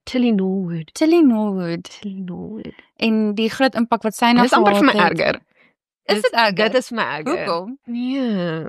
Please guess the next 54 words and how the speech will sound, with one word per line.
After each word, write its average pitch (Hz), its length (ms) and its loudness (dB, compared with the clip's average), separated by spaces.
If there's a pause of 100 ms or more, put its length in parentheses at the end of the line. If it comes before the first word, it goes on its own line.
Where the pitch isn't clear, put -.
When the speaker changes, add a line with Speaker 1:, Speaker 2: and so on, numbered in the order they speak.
(140)
Speaker 1:
nee, 226 400 -6
Speaker 2:
Hoe, 254 240 0
hoe 294 100 4
is 302 80 2
Speaker 1:
nee. 302 80 0
Speaker 2:
dit, 220 80 -4
hoe 254 100 2
is 294 80 -2
dit, - 140 -4
hoe 233 160 0
is 339 60 2
dit 330 140 -2
anders? 226 400 0
Hoe 220 80 0
is 240 60 -2
dit 247 120 -8
erger? 220 480 -6 (480)
Speaker 1:
Ek 302 120 -4
gaan 453 200 -8
nie 466 240 -2
'n, 220 80 -4 (200)
'n 220 60 -2
gestaafde 262 580 -6
opinie 262 260 -4
vir 311 180 0
jou 311 140 2
kan 339 260 0
gee 311 300 -2
nie. 320 120 0
Ek 269 100 -2
Speaker 2:
Just 311 100 4
Speaker 1:
hou 262 120 4
dit 320 120 0
Speaker 2:
because 254 340 0
Speaker 1:
nie. - 100 -12 (120)
<laughs> 339 140 0
Ek 302 80 0
hou 254 140 4
nie 269 120 0
daarvan - 160 4
Speaker 2:
Somma. 240 220 2
Speaker 1:
nie. 285 140 0 (500)
Speaker 2:
Somma, 254 340 -2
as 254 80 -4
hy 262 160 0
daarvan - 100 0 (100)
Speaker 1:
Dis 233 60 -2
Speaker 2:
nie 240 60 -4
Speaker 1:
net, 262 160 -2
Speaker 2:
somma. 240 360 -6 (100)
Speaker 1:
dis 294 180 -4
net 339 280 -4
weer 226 200 4
eens, 247 480 0